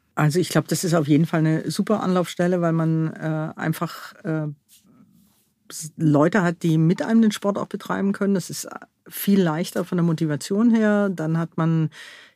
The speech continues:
die Möglichkeit, meistens bei den Sportvereinen, äh, wirklich viele Programme auszusuchen und kann ein bisschen gucken, was, äh, was möchte ich machen, kann vielleicht auch switchen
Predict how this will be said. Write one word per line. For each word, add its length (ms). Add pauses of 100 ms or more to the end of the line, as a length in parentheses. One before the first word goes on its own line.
die 80
Möglichkeit, 480
meistens 320
bei 80
den 100
Sportvereinen, 1040
äh, 160
wirklich 260
viele 220
Programme 440
auszusuchen 600
und 120
kann 200
ein 80
bisschen 280
gucken, 440
was, 320
äh, 240
was 320
möchte 240
ich 80
machen, 480
kann 220
vielleicht 320
auch 80
switchen 680